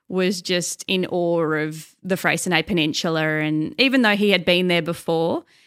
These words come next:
going with a local guide and, and learning about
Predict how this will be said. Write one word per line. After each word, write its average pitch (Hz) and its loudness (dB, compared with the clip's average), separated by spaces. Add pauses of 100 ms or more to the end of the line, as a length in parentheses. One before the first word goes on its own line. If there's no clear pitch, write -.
(600)
going 190 2
with 180 2
a 180 2
local 175 0
guide 160 2
and, 160 0
and 196 4
learning 175 4
about 156 0